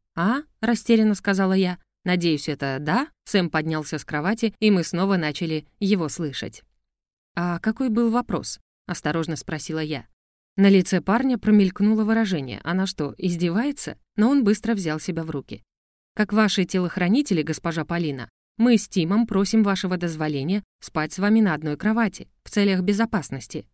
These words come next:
быстро добавил он, заметив, как округляются мои глаза. "Уровень защищенности поместья нулевой, на территорию может проникнуть кто угодно. В заборе дыры размером с крейсер,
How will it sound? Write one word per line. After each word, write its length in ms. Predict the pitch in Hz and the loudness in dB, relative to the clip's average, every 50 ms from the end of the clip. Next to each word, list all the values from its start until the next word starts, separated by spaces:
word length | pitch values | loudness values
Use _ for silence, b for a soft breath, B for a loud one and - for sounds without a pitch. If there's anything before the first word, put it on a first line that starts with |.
| _ _ | _ _
быстро 400 | 190 185 190 180 - - - 151 | 0 0 0 0 -2 -6 -6 -4
добавил 440 | 147 147 147 151 147 147 147 151 - | -4 -2 -2 -2 -2 -2 -2 -2 -2
он, 200 | 196 220 240 226 _ _ _ - | -2 -2 -2 -2 _ _ _ -2
заметив, 520 | 180 175 214 214 226 247 - 247 226 - | 2 2 4 6 4 4 4 0 -2 -2
как 220 | - - 233 233 - | 0 -2 -2 0 -2
округляются 680 | 214 - 233 233 214 208 202 180 147 135 - - 165 | -2 0 0 0 2 2 2 0 0 -2 -4 -4 -4
мои 200 | 156 160 156 151 | -2 -2 -4 -2
глаза. 440 | 156 165 156 165 160 165 120 85 _ _ _ _ _ _ _ _ _ _ | -2 -2 -2 -2 -2 -6 -8 -8 _ _ _ _ _ _ _ _ _ _
"Уровень 380 | 254 269 277 254 214 208 196 | 2 4 4 6 6 4 4
защищенности 760 | 185 190 196 - - 214 - - - 269 262 233 190 - - | 4 2 0 2 0 0 0 0 0 0 0 0 0 0 -2
поместья 520 | - - 180 185 185 175 151 - - 185 180 | -2 0 2 2 2 2 0 -2 0 2 4
нулевой, 520 | 202 214 226 254 240 214 165 - - - _ | 6 6 4 4 4 0 -2 -2 -4 -8 _
на 100 | 180 180 | -2 -2
территорию 520 | 165 - 180 170 160 - 180 170 175 175 | 0 0 -2 -2 -2 -2 0 0 0 0
может 300 | 175 170 165 165 175 156 | -2 -2 -2 -4 -4 -6
проникнуть 600 | _ - 175 175 180 170 165 - - 175 165 - | _ -2 0 0 0 0 -2 -2 -2 -4 -4 -6
кто 220 | - - - 185 175 | -12 -4 -2 0 0
угодно. 460 | 175 185 196 254 214 170 - - - _ _ _ | 0 0 0 0 0 -2 -4 -12 -12 _ _ _
В 80 | - | -4
заборе 360 | 175 202 208 214 294 220 160 | 0 0 2 4 2 2 2
дыры 360 | 147 147 160 165 208 214 220 208 _ _ _ | 0 0 2 2 2 2 2 -2 _ _ _
размером 480 | - 208 208 202 220 214 196 196 196 | 0 2 4 6 6 4 6 4 2
с 60 | 190 - | 0 0
крейсер, 500 | - 214 214 196 175 - - 180 175 | 2 4 4 4 4 2 -4 -8 -8